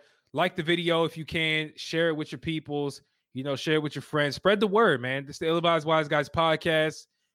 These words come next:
We're here to talk some hip hop. And, oh, and if you're watching this on YouTube,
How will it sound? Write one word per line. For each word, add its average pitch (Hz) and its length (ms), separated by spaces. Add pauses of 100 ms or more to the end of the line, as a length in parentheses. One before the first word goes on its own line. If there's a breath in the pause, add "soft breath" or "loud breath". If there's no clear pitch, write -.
We're 120 60
here 147 100
to 143 60
talk 143 240
some 139 120
hip 143 220
hop. 147 380
And, 160 200
oh, 185 220
and 139 140
if 143 80
you're 147 80
watching 170 340
this 165 160
on 147 140
YouTube, 143 500